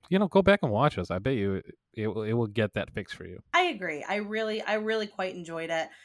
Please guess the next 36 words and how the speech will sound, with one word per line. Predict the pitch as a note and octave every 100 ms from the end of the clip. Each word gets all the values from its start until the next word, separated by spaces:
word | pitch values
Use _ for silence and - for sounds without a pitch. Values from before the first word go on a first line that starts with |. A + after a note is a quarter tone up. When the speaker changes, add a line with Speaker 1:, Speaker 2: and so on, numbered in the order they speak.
| - -
Speaker 2:
I | G3
think | G3+ F#3
it's | F#3 -
something | F#3 F#3 F3+
that | E3+
you | D#3+
could | F#3
sit | F3+ E3+
down | F3+ D#3+
and | D#3 D#3
binge | F#3 F#3 F3+
for | -
a | F3+
while. | F3 E3+ E3+
I | D#3+
think | D#3+ D#3+
it's | D#3
something | D#3+ D#3
you | D#3+ D3+
could | D#3
invest | D#3 D3+ D#3+ D#3+ -
in | E3+
because | E3 F3 D#3+
it's | D#3+
on | C#3+ E3 D#3+
so | E3+
many | E3+ E3
seasons. | - E3+ E3+ E3 E3+ - - - -
And | G#3 A3
especially | A3 - G#4 G#4+ B3+ A#3
if | A#3+ B3+
you're | A#3+
a |
comic | B3 B3 A#3
book | A3 A3
lover, | F#3 F#3 F#3+ F#3+